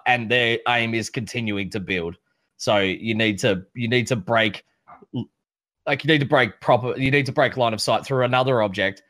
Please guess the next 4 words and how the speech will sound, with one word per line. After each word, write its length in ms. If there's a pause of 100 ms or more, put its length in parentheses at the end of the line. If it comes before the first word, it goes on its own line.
(240)
until 560
they 280
actually, 680 (880)
like, 220